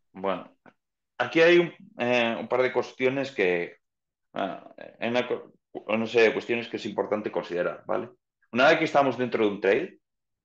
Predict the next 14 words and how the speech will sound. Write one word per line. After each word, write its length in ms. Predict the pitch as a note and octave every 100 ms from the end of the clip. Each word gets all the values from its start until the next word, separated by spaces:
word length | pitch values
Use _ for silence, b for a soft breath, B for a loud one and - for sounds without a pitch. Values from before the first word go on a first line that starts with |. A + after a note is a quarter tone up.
| _ _ _
¿vale? 320 | F#2+ G2 -
Yo 120 | F#2
creo 160 | G2 G#2
que 180 | G2+ F#2+
es, 140 | F2+
eh, 380 | E2 F#2 F2+ - _ _ _ _
es 120 | -
bastante 400 | G#2+ - G2 G#2
obvio 440 | A2 A#2 D3 E3+
que 80 | -
si 280 | F2 G2+ F#2
hemos 240 | - A2 G#2+
comprado, 720 | A#2+ A2 B2 A2 F#2 D2+ - _ _ _ _
eh, 920 | G2 G2 F#2 F#2 F#2 F#2 F#2 F2+ F2+